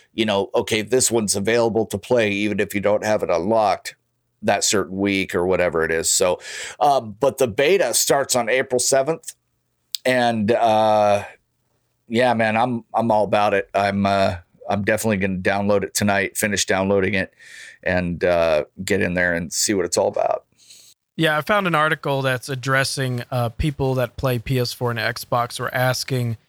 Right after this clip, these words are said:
Speaker 2: Riot Games if it was ever gonna make it to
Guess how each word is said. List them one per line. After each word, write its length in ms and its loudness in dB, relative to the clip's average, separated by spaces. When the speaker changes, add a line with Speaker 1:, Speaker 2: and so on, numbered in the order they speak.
Speaker 2:
Riot 280 0
Games 320 -2
if 120 -6
it 80 -2
was 140 -2
ever 180 -4
gonna 200 -4
make 280 -2
it 180 -6
to 440 -4